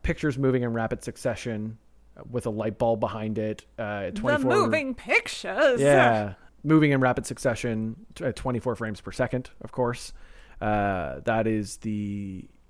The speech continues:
Speaker 1: nature of animation. When you're watching standard film, you're not watching, like, real motion or, like, I guess what would be classified as, like, real-time motion. You're watching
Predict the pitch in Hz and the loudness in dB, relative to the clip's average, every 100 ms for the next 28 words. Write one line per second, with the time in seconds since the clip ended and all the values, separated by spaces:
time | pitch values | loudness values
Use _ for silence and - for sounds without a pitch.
0 | - - - 120 117 113 117 110 95 101 | -20 -20 -6 -2 0 -2 -6 -6 -6 -6
1 | 101 98 92 - 101 98 101 104 110 117 | -6 -6 -8 -10 -10 -8 -8 -8 -8 -6
2 | 117 117 135 143 127 107 - 117 113 104 | -6 -2 -4 -2 -6 -6 -8 -6 -6 -8
3 | - 135 117 98 98 - _ - - - | -8 -6 -6 -6 -10 -14 _ -20 -20 -20
4 | _ 120 113 123 135 - 113 120 117 120 | _ -6 -4 -2 -2 -4 -4 -4 -2 -6
5 | 107 104 101 101 95 98 113 123 - 101 | -6 -8 -8 -8 -6 -2 0 0 -2 -8
6 | 98 92 90 87 - 107 98 104 - 92 | -8 -6 -8 -10 -10 -10 -6 -8 -8 -10
7 | 80 80 90 82 76 120 95 - 95 95 | -10 -12 -12 -12 -10 -10 -8 -10 -8 -8
8 | 92 92 92 80 87 - - - - - | -8 -10 -10 -10 -10 -12 -20 -20 -20 -4
9 | 117 101 - 120 107 98 90 - 67 - | -4 -4 -6 -6 -4 -6 -10 -14 -18 -20
10 | - - - - 110 107 123 135 - 110 | -20 -20 -20 -16 -8 -2 0 0 -2 -6
11 | 107 110 | -6 -8